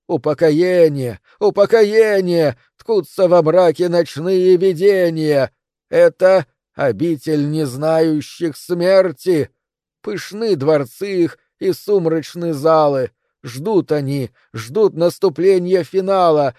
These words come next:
ждут окончания мирской круговерти». Женщина коснулась шеи мальчика,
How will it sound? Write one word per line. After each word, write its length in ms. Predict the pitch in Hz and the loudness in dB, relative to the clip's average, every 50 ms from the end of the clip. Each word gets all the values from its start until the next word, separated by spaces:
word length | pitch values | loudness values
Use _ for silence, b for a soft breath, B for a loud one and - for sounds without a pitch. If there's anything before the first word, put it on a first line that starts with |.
| b b b | b b b
ждут 360 | - 113 113 147 208 202 190 185 | -14 -12 -4 0 0 0 2 0
окончания 920 | 180 - 185 190 190 175 - - - 214 208 190 170 160 151 165 170 170 | -2 0 -2 -4 -4 -6 -8 -4 0 2 4 4 4 2 0 -2 -2 0
мирской 580 | 165 180 190 170 - - - - 185 180 160 131 | 0 0 0 -2 -2 -6 -6 -2 0 0 0 0
круговерти». 1000 | - 139 165 165 139 165 156 139 151 151 139 120 113 - - 117 110 95 82 _ _ _ _ _ _ _ _ _ _ _ _ _ _ - | 0 0 -2 0 0 0 0 2 2 2 0 0 -4 -8 -12 -10 -10 -10 -10 _ _ _ _ _ _ _ _ _ _ _ _ _ _ -20
Женщина 580 | 69 73 95 139 156 151 131 - 139 135 131 | -12 -8 -4 -4 -2 -2 -4 -4 -4 -4 -4
коснулась 460 | - - 95 - - 160 151 143 131 | -2 -2 -4 -2 -2 -2 -2 -2 -4
шеи 240 | - - 143 143 127 | -4 -4 -4 -4 -2
мальчика, 500 | 120 127 156 170 - - 165 - 170 165 | -2 -2 -4 -4 -4 -6 -10 -12 -12 -12